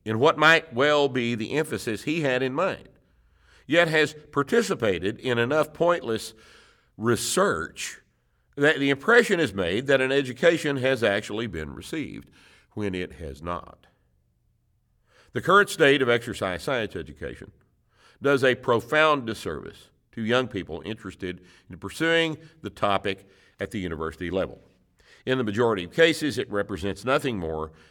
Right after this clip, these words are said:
than a huge waste of time and money. The coursework lacks academic rigor and applicability outside the classroom. The publication quality is,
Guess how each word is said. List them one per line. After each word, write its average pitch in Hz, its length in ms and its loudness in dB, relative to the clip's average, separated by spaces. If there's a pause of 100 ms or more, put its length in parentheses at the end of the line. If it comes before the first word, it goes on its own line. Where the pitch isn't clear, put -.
(120)
than 98 160 -4
a 90 60 -4
huge 170 420 -4
waste 113 520 -2
of 87 120 -10
time 123 540 -4
and 90 280 -12
money. 82 340 -14 (1300)
The 95 100 -4
coursework 147 600 2 (240)
lacks 87 500 -2
academic 82 540 -6
rigor 151 560 0 (480)
and 95 280 -4
applicability 104 1000 0
outside 98 640 0
the - 80 -10
classroom. 147 720 0 (540)
The 113 100 -2
publication 101 760 -2
quality 92 600 -2
is, 117 300 -6